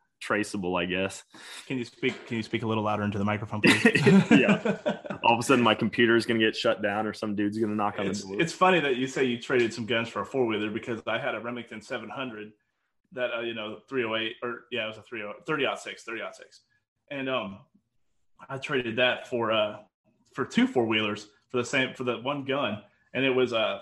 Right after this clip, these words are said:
Speaker 2: frig, it was like a four hundred E X, um, Honda, and then it was like a, the two-stroke that everybody has. I can't remember the life of me what it was.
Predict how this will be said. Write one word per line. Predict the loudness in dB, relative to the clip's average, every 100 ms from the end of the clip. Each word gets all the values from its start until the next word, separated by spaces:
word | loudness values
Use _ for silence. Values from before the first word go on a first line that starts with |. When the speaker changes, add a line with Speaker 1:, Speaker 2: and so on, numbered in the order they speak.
| -4
Speaker 2:
frig, | -2 2
it |
was | 2
like | 2 0
a | -2 -4 -4
four | 0
hundred | 0 0 0
E | 4
X, | 4 4 0 -10 -18 _ _ _
um, | -4 -2
Honda, | 4 4 6 4 2 2
and | 0
then | 0
it | 0
was | -2 -2
like | -4 -6
a, | -8 -8
the | -12
two-stroke | -6 -4 -4 0 0 0 -2
that | -12 -14 _ _ -6
everybody | -2 -2 -2 -4
has. | -6 -8
I | -10
can't | -8 -8
remember | -6 -6 -8
the | -12 -10 -4
life | -2 -4 -8
of | -12
me | -10
what | -12
it | -6
was. | -4 -4 -8